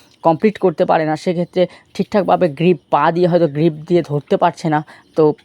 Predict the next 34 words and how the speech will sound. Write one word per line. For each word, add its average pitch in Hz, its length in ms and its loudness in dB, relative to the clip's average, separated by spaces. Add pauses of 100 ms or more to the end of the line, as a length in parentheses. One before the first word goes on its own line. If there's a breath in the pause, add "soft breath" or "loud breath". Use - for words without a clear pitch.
মেটিংও 175 400 0
ঠিকঠাক 160 440 -2
হচ্ছে 165 260 0
না, 135 140 2
সেক্ষেত্রে 202 360 -4 (100)
কিন্তু 180 180 -2 (400 loud breath)
ডিম 170 160 4 (120)
কিন্তু, 165 220 0 (320 soft breath)
উম, 151 80 -2 (100)
ফলস 180 340 2
হয়ে 170 180 4
যায়, 147 120 2 (120)
ডিমে 160 180 2 (100)
কিন্তু 160 160 -2 (100)
ব্লাড 139 200 0 (100)
আসে 170 220 -2
না 147 120 4
বন্ধুরা। 139 280 0 (320 loud breath)
সেটাও 208 300 4
কিন্তু 220 220 -2
আমাদের 202 220 0
খেয়াল 180 220 2
রাখতে - 160 -4
হবে 180 180 0
যে 170 60 2 (100)
লাঠিটা 151 360 -2
আমরা 165 140 2 (120)
দেবো 147 140 2 (100)
পাখির - 280 -6
ঘরে 156 200 0
সেটা - 200 -6
কিন্তু 156 220 -6
খুব 196 80 -4 (100)
শক্ত - 280 -4